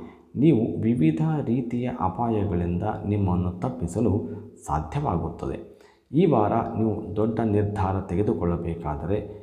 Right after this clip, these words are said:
ಯಾವುದನ್ನಾದರೂ ಅಂತಿಮಗೊಳಿಸುವ ಮೊದಲು ನಿಮ್ಮ ಕುಟುಂಬದ ಅಭಿಪ್ರಾಯವನ್ನು ತೆಗೆದುಕೊಳ್ಳಿ, ಏಕೆಂದರೆ ನಿಮ್ಮ ಸ್ವಂತ ನಿರ್ಧಾರ ಕೆಲವು ಸಮಸ್ಯೆಗಳನ್ನು ಸೃಷ್ಟಿಸುವ ಸಾಧ್ಯತೆ ಇದೆ.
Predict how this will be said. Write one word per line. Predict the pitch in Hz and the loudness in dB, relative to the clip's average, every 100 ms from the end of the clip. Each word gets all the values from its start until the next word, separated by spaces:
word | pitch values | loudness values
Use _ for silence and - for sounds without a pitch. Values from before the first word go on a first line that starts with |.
| - 92 | -16 -2
ಯಾವುದನ್ನಾದರೂ | 90 82 117 135 135 123 117 113 117 - | 2 4 2 2 2 0 0 0 0 -2
ಅಂತಿಮಗೊಳಿಸುವ | - 147 151 131 107 95 87 - 76 | 0 0 2 0 2 2 0 -2 -6
ಮೊದಲು | 76 73 78 123 - - - - | -4 -6 0 0 0 -8 -16 -4
ನಿಮ್ಮ | 110 107 101 104 | 0 2 2 0
ಕುಟುಂಬದ | 120 120 127 104 98 | 0 0 0 2 0
ಅಭಿಪ್ರಾಯವನ್ನು | 101 101 87 98 - - 92 90 85 85 131 104 - 101 - - - | -2 -2 -2 -2 -6 -8 -2 0 0 0 0 0 0 -4 -10 -16 -12
ತೆಗೆದುಕೊಳ್ಳಿ, | 78 78 139 151 76 69 - - _ _ | -6 0 0 0 -2 -4 -8 -20 _ _
ಏಕೆಂದರೆ | 95 - - 82 85 104 85 - - - | -2 -2 0 -2 2 2 2 -2 -8 -4
ನಿಮ್ಮ | 110 113 104 | 2 2 2
ಸ್ವಂತ | 120 143 165 | 0 0 2
ನಿರ್ಧಾರ | 101 101 98 - 85 104 90 104 | 2 2 2 0 0 0 0 0
ಕೆಲವು | 101 92 87 | 0 0 0
ಸಮಸ್ಯೆಗಳನ್ನು | - 104 123 - 90 87 107 95 82 - - | 0 0 -2 -4 -2 0 0 0 -2 -8 -6
ಸೃಷ್ಟಿಸುವ | - - 95 - 117 98 - - | -6 -4 -8 -6 -2 -2 -2 -8
ಸಾಧ್ಯತೆ | - - 87 - - - 113 | -10 -4 -4 -4 -10 -10 -4
ಇದೆ. | 120 | -4